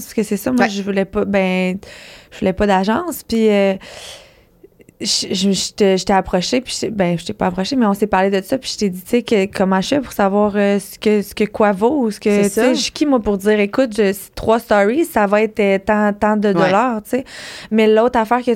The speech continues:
Speaker 1: tu m'as fait réaliser, puis que avant, on dirait que j'avais moins de, d'approche aussi de gens, puis plus que je focus sur ma création de contenu, plus que j'en ai. Mais tu veux pas être une page publicitaire non plus,
Speaker 2: Non,
Speaker 1: là.
Speaker 2: c'est ça, tu veux choisir tes
Speaker 1: Fait que
Speaker 2: affaires.
Speaker 1: si tu vis de ça,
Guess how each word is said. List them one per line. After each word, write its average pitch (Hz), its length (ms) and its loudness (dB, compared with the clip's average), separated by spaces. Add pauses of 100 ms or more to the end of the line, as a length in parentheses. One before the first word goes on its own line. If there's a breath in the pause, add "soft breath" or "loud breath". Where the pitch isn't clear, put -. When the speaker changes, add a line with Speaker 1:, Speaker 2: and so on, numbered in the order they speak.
Speaker 1:
tu - 60 -4
m'as 202 120 2
fait 214 180 -2
réaliser, 196 540 0
puis - 160 -12
que 202 220 2 (420 loud breath)
avant, 214 460 2
on 240 40 2
dirait 202 200 0
que 208 200 2
j'avais 190 320 2 (100)
moins 214 320 4
de, 208 160 2
d'approche 196 600 0
aussi 269 240 -2
de 226 160 4
gens, 226 260 2 (720)
puis 226 140 0
plus 226 280 2
que 208 140 2
je 196 100 -4
focus 208 340 -2
sur 208 100 0
ma 190 100 2
création 202 300 -2
de 202 80 0
contenu, 202 200 2
plus 220 220 0
que 214 140 0
j'en 190 300 2
ai. 269 160 0 (440 loud breath)
Mais 202 80 2
tu 196 160 -4
veux 208 80 2
pas 285 140 2
être 339 100 -6
une 214 160 0
page 233 320 0
publicitaire 233 640 -4
non 262 160 0
plus, 330 200 0
Speaker 2:
Non, 311 160 2
Speaker 1:
là. 311 80 0
Speaker 2:
c'est - 120 -14
ça, 175 140 -10
tu 180 100 -12
veux 175 120 -2
choisir 175 720 -4
tes 214 100 -10
Speaker 1:
Fait 226 220 2
que 208 60 -12
Speaker 2:
affaires. 269 220 -2
Speaker 1:
si - 40 -10
tu 262 120 0
vis 240 140 2
de 214 200 4
ça, 247 320 2